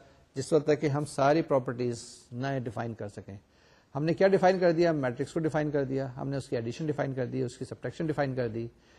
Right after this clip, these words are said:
اس کے اندر پھر کموڈیٹی لاء ہم نے ڈیفائن کر دیا، پھر ہم نے ڈسٹریبیوٹیو لاء ڈیفائن کر دیا، ہم نے ملٹیپلیکیٹو آئیڈینٹیٹی ڈیفائن کر دی اور ملٹیپلیکیشن آف ڈیٹرمنٹ ڈیفائن کر دیے،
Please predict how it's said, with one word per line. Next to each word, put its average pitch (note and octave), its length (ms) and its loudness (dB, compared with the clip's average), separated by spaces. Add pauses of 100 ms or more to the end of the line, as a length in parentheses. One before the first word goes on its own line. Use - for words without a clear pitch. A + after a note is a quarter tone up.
(360)
اس C#3 120 -8
کے F#3 100 4
اندر F3 140 6
پھر D#3+ 120 -2
کموڈیٹی C#3 420 0
لاء D3 180 4
ہم D#3 80 4
نے D3 80 -2
ڈیفائن C3 300 -2
کر B2+ 140 -2
دیا، C3 180 0
پھر C#3 120 -6
ہم C3+ 100 -2
نے C3 80 -2
ڈسٹریبیوٹیو A#2+ 440 -4
لاء C#3+ 140 2
ڈیفائن C3+ 300 -2
کر A#2 140 -2
دیا، A#2+ 180 -4
ہم A#2 60 -8
نے B2 120 -6
ملٹیپلیکیٹو B2 680 -4
آئیڈینٹیٹی D#3 400 0
ڈیفائن D#3 340 0
کر D#3 140 4
دی E3 160 2 (440)
اور D#3 140 4
ملٹیپلیکیشن C#3+ 640 0
آف C#3+ 100 0
ڈیٹرمنٹ C3 440 -4
ڈیفائن A#2 280 -8
کر G2+ 120 -8
دیے، F#2+ 220 -12